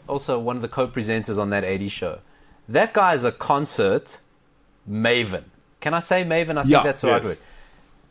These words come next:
Speaker 1: Let him get into telling you the concerts he's been to.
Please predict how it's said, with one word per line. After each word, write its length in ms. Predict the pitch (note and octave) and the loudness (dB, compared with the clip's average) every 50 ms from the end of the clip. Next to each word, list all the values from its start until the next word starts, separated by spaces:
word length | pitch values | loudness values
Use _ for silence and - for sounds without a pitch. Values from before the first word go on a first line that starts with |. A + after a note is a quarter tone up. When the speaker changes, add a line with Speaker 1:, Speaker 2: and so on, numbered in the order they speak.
| _ _ _ _ _ _ _ _ - | _ _ _ _ _ _ _ _ -8
Speaker 1:
Let 260 | B2+ C#3+ F#3 B3+ D#4 | 0 2 2 4 4
him 340 | A#3+ C#3 D3+ E3+ F3 E3 C3+ - | 2 0 0 0 0 0 -2 0
get 200 | - C3+ C3+ C#3+ | 2 2 4 4
into 340 | D3 C#3+ C#3 C3+ - C#3 B2+ | 4 2 0 -2 -4 -6 -6
telling 360 | - - - B2+ B2 B2+ B2 | -4 -2 0 0 0 0 -2
you 80 | B2 A2+ | -2 -2
the 100 | A2 G2+ | -2 -2
concerts 500 | - - C3 A#2+ A#2 - A#2+ G2+ - - | 0 0 0 0 0 -4 -8 -10 -6 -4
he's 220 | A#2 A#2 A2 G2 | -4 -2 -2 -4
been 280 | - G#2 G2 F#2+ E2 E2 | -4 -6 -6 -6 -6 -8
to. 120 | - D2+ | -14 -18